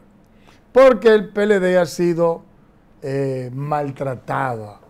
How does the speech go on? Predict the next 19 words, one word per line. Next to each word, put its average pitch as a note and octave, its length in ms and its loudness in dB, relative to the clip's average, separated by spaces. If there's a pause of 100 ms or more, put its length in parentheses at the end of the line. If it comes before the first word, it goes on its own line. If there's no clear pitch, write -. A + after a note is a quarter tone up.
(600)
su - 260 -10
imagen, C3+ 460 -4
su B2 100 -12
franquicia, C3+ 640 -12 (640)
por F#3+ 480 2 (540)
los D#3+ 880 2 (920)
despidos, G3+ 920 0 (720)
por D#3+ 600 2
las D3+ 220 -4
divisiones, G3 1000 2 (600)
por D3+ 340 -2
la D3 160 -4
gente E3+ 340 -2
que E3 100 -6
se C#3 160 -6
ha D#3 100 -2
ido A3 460 0 (460)
y, F#3+ 160 -2
y - 920 -14